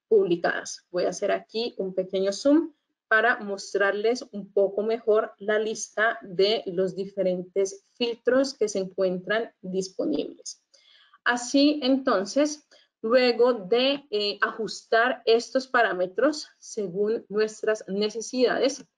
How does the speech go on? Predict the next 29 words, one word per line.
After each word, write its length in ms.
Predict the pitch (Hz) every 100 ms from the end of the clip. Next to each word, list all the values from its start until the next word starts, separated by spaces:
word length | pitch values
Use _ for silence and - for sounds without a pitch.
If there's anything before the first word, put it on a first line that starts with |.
| _ _ _ _ 196
vamos 420 | 262 262 294 294
a 160 | 254 254
tener 380 | 262 254 226 226
entonces 760 | 247 247 202 202 - 254 254 -
en 300 | 196 196 196 -
una 340 | 233 233 240 -
única 560 | 254 285 285 285 277 285 -
ventana 840 | 190 247 262 233 202 190 226 269 - _ _
todas 280 | 240 240
las 160 | 240 277
rutas, 600 | 254 233 - 254 262 - _
eh, 720 | 190 190 190 185 180 175 170
que 100 | 220
se 120 | 214
encuentran, 680 | 196 185 202 180 - - 175 _ _
tanto 320 | 196 196 190
publicadas, 840 | - 190 196 202 247 214 247 285 - _ _ _
eh, 500 | 196 190 190 185 175 175
en 140 | 233
azul, 520 | 269 277 262 294 302 - _ _
como 460 | 285 254 269 294 294
todas 260 | 233 233
las 160 | 233 254
rutas 460 | 247 240 254 269
que 120 | - 240
se 120 | 254
encuentran, 840 | 254 254 226 208 208 233 269 269
eh, 340 | 202 202 190 185 -
previstas, 840 | 233 240 220 - - 269 277